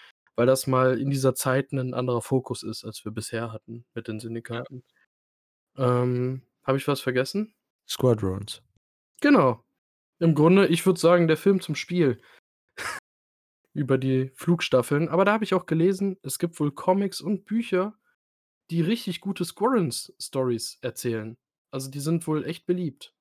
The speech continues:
Speaker 1: in der Legends. Also, da gibt's Basis,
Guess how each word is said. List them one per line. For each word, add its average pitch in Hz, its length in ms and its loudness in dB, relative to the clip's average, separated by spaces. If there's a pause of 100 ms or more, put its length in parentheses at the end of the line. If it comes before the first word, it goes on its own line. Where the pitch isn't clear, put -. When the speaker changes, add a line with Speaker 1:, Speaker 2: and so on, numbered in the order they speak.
Speaker 1:
in 131 140 -8
der 123 100 -2
Legends. 123 560 -6 (340)
Also, 127 360 -8 (240)
da 131 100 0
gibt's - 420 -10 (380)
Basis, 123 580 -2